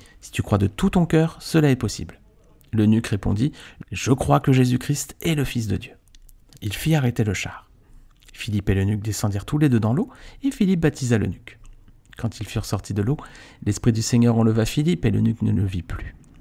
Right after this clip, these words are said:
Il poursuivit sa route, tout joyeux. Alors vous voyez, on voit, on voit cet homme ici, hein, cet eunuque, donc, qui confesse le Seigneur Jésus-Christ, donc il se convertit, hein, il dit bien, « Jésus-Christ est le Fils de Dieu », et puis il le confesse publiquement, hein.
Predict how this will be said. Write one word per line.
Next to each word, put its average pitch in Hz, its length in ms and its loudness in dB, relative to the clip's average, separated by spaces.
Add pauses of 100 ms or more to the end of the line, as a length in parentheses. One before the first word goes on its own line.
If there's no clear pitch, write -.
Il 143 160 4
poursuivit 127 440 0
sa 113 160 0
route, 107 320 -4 (160)
tout 202 140 0
joyeux. 131 340 -2 (1500)
Alors 104 120 0
vous 90 60 -8
voyez, 135 200 0
on 160 100 2
voit, 101 180 -2
on 98 60 0
voit 92 140 -2
cet - 200 -4
homme 240 120 4
ici, 170 220 -2
hein, 220 60 2
cet - 240 -2
eunuque, 156 220 4
donc, 104 160 -2
qui - 140 -18
confesse - 420 0
le 127 60 2
Seigneur 117 280 2
Jésus-Christ, 113 400 -2
donc 220 160 0
il - 40 -8
se - 80 -8
convertit, 208 600 -2
hein, 165 80 -2
il 139 80 0
dit 110 100 -4
bien, « 131 280 0
Jésus-Christ 113 600 -4
est 143 100 0
le 127 80 0
Fils 113 180 -6
de 113 100 2
Dieu », 170 200 -2 (360)
et - 80 -12
puis - 160 -4
il 95 60 -4
le 90 60 -6
confesse - 460 -8 (160)
publiquement, 202 560 0
hein. 247 80 -6